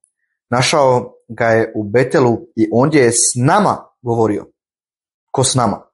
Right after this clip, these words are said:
Kaže u sljedećem stihu: "Baš Gospod, Bog nad vojskama. Gospod je spomen njegov." Znači, s kime se Jakov ovdje hrvao? To je priča, jel, kad se Jakov hrvao s nekim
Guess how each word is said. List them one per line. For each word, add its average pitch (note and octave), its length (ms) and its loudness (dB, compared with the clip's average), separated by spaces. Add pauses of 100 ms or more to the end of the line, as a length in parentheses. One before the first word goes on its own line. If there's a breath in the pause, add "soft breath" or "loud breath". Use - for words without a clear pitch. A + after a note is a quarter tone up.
(1500)
Kaže A2+ 260 0
u G#2 40 2
sljedećem A#2 300 0
stihu: B2 340 -4 (260 loud breath)
"Baš A#2+ 340 -2
Gospod, C3 400 -2 (280)
Bog B2+ 280 0
nad A#2 140 0
vojskama. A#2 560 0 (460)
Gospod D#3+ 400 0 (400)
je A2 80 -8
spomen B2+ 500 -2
njegov." G#2+ 260 0 (540 soft breath)
Znači, C3+ 180 2
s - 100 -2
kime A#3 200 2
se E3+ 140 2
Jakov D#3+ 380 2
ovdje C#3+ 200 2
hrvao? A#2 480 -2 (640)
To C3 80 2
je - 300 0
priča, C#3 240 2 (100)
jel, C#3+ 220 2
kad B2+ 140 -4
se B2 100 2
Jakov C3+ 280 2 (320 soft breath)
hrvao A2+ 300 0
s - 80 -12
nekim - 340 -14